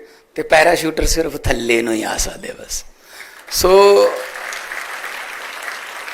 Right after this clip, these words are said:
ਅਸੀਂ ਤਾਂ ਗ੍ਰਾਸ ਰੂਟਰ ਹਾਂ, ਅਸੀਂ ਤਾਂ ਪਿੰਡਾਂ 'ਚੋਂ ਆਏ ਹਾਂ।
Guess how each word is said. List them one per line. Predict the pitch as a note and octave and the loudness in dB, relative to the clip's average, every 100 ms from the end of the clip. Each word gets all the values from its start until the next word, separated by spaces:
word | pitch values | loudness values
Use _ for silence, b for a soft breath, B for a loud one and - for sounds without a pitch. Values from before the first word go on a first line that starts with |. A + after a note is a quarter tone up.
| - - - D#3 | -14 -14 0 2
ਅਸੀਂ | F#3+ | 6
ਤਾਂ | A3+ | 6
ਗ੍ਰਾਸ | G#3 F#3+ F#3+ | 8 10 10
ਰੂਟਰ | F#3 F3 E3 | 8 6 4
ਹਾਂ, | C#3 C3 - - - - - - - - - - - | 2 0 -10 -16 -18 -18 -18 -18 -20 -20 -20 -20 -4
ਅਸੀਂ | E3+ | 0
ਤਾਂ | - | 2
ਪਿੰਡਾਂ | - F#3+ F#3+ F#3+ | 2 4 6 6
'ਚੋਂ | F#3+ | 6
ਆਏ | E3+ D#3+ | 4 4
ਹਾਂ। | E3+ | 2